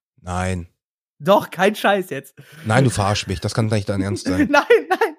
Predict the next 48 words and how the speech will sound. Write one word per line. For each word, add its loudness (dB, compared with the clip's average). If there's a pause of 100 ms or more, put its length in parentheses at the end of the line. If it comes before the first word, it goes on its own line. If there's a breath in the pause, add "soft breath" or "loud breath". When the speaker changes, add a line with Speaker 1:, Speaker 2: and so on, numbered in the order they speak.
Speaker 2:
kein -2
Scheiß. 0
Ich 0
hab's -2
eben -6
selber 2
erfahren. 4
Ich -4
wollt's 0
nicht -6
glauben. 0 (220 loud breath)
Mein 0
Vater 4
hat -4
den 2
fucking -4
Artikel 0
aufgerufen. -2
Ich -6
hab -6
doof -4
geguckt. -8
Im -8
Ernst -4
jetzt. -10 (540 soft breath)
Speaker 1:
Jeweils. 2
Speaker 2:
Mein 4
Vater 6
war 2
eben -2
sowieso, 0
äh, -6
ich -8
war 4
eben 0
kurz -2
noch -6
bei -2
meinen -4
Eltern. -6
Und, 0
Speaker 1:
Jeweils. 2
Speaker 2:
ähm, -12 (960)
jeweils. -6 (240)
Speaker 1:
Hundertfünfundzwanzigtausend 2
Euro? 4
Speaker 2:
Nein, 4
nein, 0